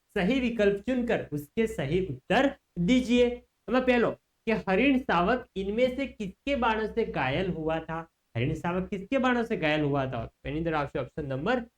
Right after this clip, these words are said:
સી કે હરિણ સાવન દંતુલ કે બાણો સે ઘાયલ હુઆ થા। આગળ જોઈએ, આગળ છે બીજો કે કાલિદાસ હરિણ શાવક કે અંગો પર ખાલી જગ્યા કા લેપ લગાના ચાહતા હૈ।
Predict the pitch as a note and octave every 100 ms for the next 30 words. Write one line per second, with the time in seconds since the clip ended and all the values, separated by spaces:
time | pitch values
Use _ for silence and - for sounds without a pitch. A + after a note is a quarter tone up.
0 | _ _ - B3 A#2+ A#2 _ E3 C3+ C#3+
1 | A#3 A#3 G3 E3+ F3 E3 D#3 D#3+ D#3+ C4
2 | A#3+ A#3+ A3+ E3 C#3+ D3+ D3 E3 D#3 A#2
3 | A#2 D#3+ B2+ A#2 C3+ B3 C4 - _ _
4 | D#3+ A2 F2+ - _ _ D3+ G3 A#3+ A3+
5 | A3+ A3 A3 A3 - _ _ _ _ _
6 | F3+ A#3 C4+ B3 G3+ G3 G#3 B3+ B3 -
7 | F#3 A#3+ C4 D4 C#4+ - D3 E3+ C#4 C4+
8 | - E3+ D#3+ D#3+ - A3+ F3+ F#3 F#3+ C4
9 | C#4 C4+ F#3 G3+ A#3 A#3 A#3 B3 F3 D#3+
10 | G3 G#3 G3+ G3 G3+ G3+ G3 G3+ G3 G3+
11 | G3 F#3+